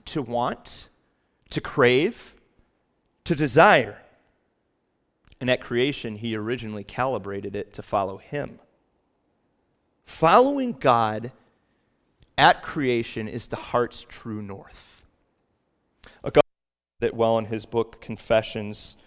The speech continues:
"You have made us for yourself,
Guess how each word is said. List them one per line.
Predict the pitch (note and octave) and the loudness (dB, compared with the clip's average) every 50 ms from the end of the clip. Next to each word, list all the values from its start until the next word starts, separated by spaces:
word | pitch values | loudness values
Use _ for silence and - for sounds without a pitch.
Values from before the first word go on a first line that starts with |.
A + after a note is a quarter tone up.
| _ _ _ _ _ _ _ _ _ _ _ | _ _ _ _ _ _ _ _ _ _ _
"You | A#2+ A2+ | -2 -2
have | A#2 G#2 G#2+ | -2 -2 0
made | A2+ A#2 A#2+ B2+ B2 | 0 2 2 4 4
us | B2+ B2 - - | 2 2 0 -4
for | - - A#2 A2+ | -6 -4 -4 -4
yourself, | A2+ G#2 G2 - - - - B2+ A#2+ A2 G#2+ G#2+ - - - - - | -4 -6 -8 -10 -6 -2 0 0 0 0 -2 -4 -8 -12 -20 -20 -20